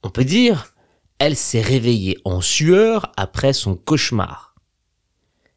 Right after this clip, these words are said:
Elle s'est réveillée en sueur après son cauchemar. Ou encore, leur voyage de noces s'est transformé en véritable cauchemar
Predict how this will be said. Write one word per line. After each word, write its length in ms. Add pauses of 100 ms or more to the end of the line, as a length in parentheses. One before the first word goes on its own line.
(160)
Elle 180
s'est 420
réveillée 580 (140)
en 120
sueur 720 (460)
après 340
son 220
cauchemar. 760 (1040)
Ou 160
encore, 640 (400)
leur 340
voyage 540
de 100
noces 480 (260)
s'est 300
transformé 880
en 140
véritable 840
cauchemar 800